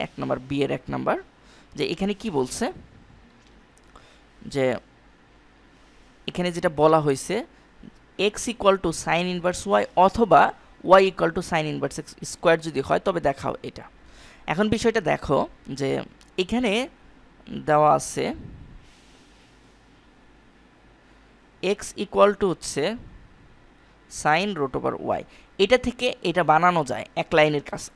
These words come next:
একই জিনিস কিন্তু। কীভাবে বানাবা? এই সাইনকে এই পাশে নিয়ে আসো। তাহলে এরকম না যে সাইনকে এই পাশে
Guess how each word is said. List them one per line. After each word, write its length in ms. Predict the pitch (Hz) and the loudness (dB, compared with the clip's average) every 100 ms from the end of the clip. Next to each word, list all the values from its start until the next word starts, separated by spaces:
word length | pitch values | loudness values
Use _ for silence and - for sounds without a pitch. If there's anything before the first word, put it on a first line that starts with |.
| 175 | -2
একই 140 | 233 202 | -2 -2
জিনিস 200 | 160 143 - | -2 -4 -8
কিন্তু। 220 | 120 - - | -10 -12 -6
কীভাবে 240 | 180 220 208 | 4 4 6
বানাবা? 280 | 202 208 247 381 - - - - 160 | 2 2 0 -2 -14 -20 -20 -8 -6
এই 40 | - | 0
সাইনকে 320 | 190 220 220 208 | 2 2 0 -2
এই 60 | 185 | 0
পাশে 180 | 180 156 | -2 -2
নিয়ে 120 | 127 110 | -4 -6
আসো। 180 | - - - _ - - - | -12 -16 -20 _ -20 -20 -8
তাহলে 280 | 147 196 175 226 - _ - 175 | -2 2 2 0 -4 _ -2 -2
এরকম 240 | 180 196 202 | 0 -2 -2
না 80 | 320 - _ - | -4 -8 _ -8
যে 100 | 143 131 - - | -6 -4 -6 -4
সাইনকে 300 | 156 165 170 180 | -4 -2 -2 -2
এই 40 | |
পাশে 160 | 185 | -2